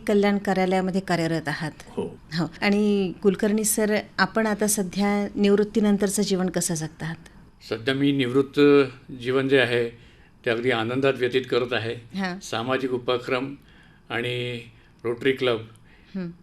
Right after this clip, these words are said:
Speaker 3: यांच्यातर्फे जे काही कार्य होत असतं, त्याच्यामध्ये मी सहभागी होत असतो.
Speaker 1: बरं, आपण ज्या रेजिमेंटमध्ये सेवा केली, तिथल्या अनुभवाबद्दल आपण काय सांगाल, उगले सर?
Speaker 2: मॅडम, सर्वात प्रथम तर, अ, माझं लाईफ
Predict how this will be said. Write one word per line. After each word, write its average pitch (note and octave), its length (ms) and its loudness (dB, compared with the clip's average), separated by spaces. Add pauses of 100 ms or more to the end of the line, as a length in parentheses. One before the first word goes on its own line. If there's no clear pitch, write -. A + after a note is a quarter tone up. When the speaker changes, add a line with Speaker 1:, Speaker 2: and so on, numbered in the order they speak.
(120)
Speaker 3:
यांच्यातर्फे B2 920 -2
जे B2 140 -4
काही B2 220 -2
कार्य A#2 280 -2
होत A#2+ 320 -2
असतं, A#2 340 -4 (340)
त्याच्यामध्ये A#2 460 -4
मी A#2 140 -8
सहभागी A2 440 -6
होत C3 220 -4
असतो. F#2+ 420 -10 (120)
Speaker 1:
बरं, F3+ 180 2 (120)
आपण G3+ 280 -4
ज्या A#3 200 -2
रेजिमेंटमध्ये G3 640 -4
सेवा E3 320 -4
केली, D#3+ 240 -8
तिथल्या G3 380 -8
अनुभवाबद्दल G3+ 720 -2
आपण D#3+ 220 -4
काय C#3 180 -10
सांगाल, D3+ 320 -10 (460)
उगले F#3 220 -4
सर? - 380 -10
Speaker 2:
मॅडम, C3 360 0 (480)
सर्वात B2+ 360 -2
प्रथम B2+ 480 -4
तर, B2+ 640 0
अ, - 300 -10
माझं B2 760 0 (360)
लाईफ G#2+ 520 -2